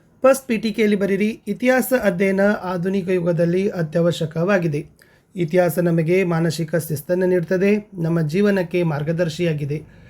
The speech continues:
ಇತಿಹಾಸವು ಮಾನವನ ಜೀವನವನ್ನು ರೂಪಿಸಲು ಬಹುಮುಖ್ಯ ಪಾತ್ರ ವಹಿಸ್ತದೆ ಅಂತ ಬರೆದು ಫಸ್ಟ್ ಪಾಯಿಂಟ್ ಬರಿಬೇಕು. ಇದು ಗತಕಾಲದ ಘಟನೆಗಳ ಸ್ಮರಣೆಯಾಗಿದೆ. ಏನು ವಿವರಣೆ ಬರೀತೀರಪ್ಪ ಅಂದ್ರೆ,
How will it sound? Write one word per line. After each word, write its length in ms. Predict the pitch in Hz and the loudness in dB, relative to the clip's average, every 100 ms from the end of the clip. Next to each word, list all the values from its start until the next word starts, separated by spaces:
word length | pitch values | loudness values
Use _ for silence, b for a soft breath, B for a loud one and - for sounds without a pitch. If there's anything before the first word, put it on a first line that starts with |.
| B B | B B
ಇತಿಹಾಸವು 600 | 208 254 262 262 233 226 | -2 2 4 4 2 2
ಮಾನವನ 460 | 214 185 202 208 208 | 2 0 0 0 0
ಜೀವನವನ್ನು 640 | 170 185 185 185 180 180 | -2 -2 -2 0 -2 -2
ರೂಪಿಸಲು 540 | 170 160 165 175 175 | -2 -4 -6 -4 -2
ಬಹುಮುಖ್ಯ 520 | 190 160 185 202 - 185 | 0 0 0 -2 -4 -6
ಪಾತ್ರ 360 | 175 170 165 | -4 -4 0
ವಹಿಸ್ತದೆ 400 | 160 160 160 160 | 0 0 -2 -2
ಅಂತ 180 | 156 151 | -2 -2
ಬರೆದು 500 | 147 196 196 202 214 b b b _ | 0 2 2 2 0 b b b _
ಫಸ್ಟ್ 380 | 185 214 226 - | -2 0 0 2
ಪಾಯಿಂಟ್ 220 | 190 180 | 0 2
ಬರಿಬೇಕು. 540 | 175 170 165 - 202 | 0 0 -2 0 0
ಇದು 260 | 208 175 165 | 0 0 0
ಗತಕಾಲದ 640 | 160 156 170 202 196 185 | 0 -2 0 2 2 2
ಘಟನೆಗಳ 560 | 170 160 170 165 151 170 | 0 -2 0 0 0 -2
ಸ್ಮರಣೆಯಾಗಿದೆ. 880 | 170 170 156 151 190 160 139 127 - - _ _ _ _ _ _ _ _ b b b b _ - | -4 -4 -2 0 0 -2 -4 -8 -12 -20 _ _ _ _ _ _ _ _ b b b b _ 0
ಏನು 200 | 208 247 | 4 4
ವಿವರಣೆ 320 | 226 226 214 | 2 2 0
ಬರೀತೀರಪ್ಪ 540 | 202 190 170 185 160 180 | 0 -2 0 -2 0 0
ಅಂದ್ರೆ, 540 | 226 202 196 175 _ | 2 2 2 -4 _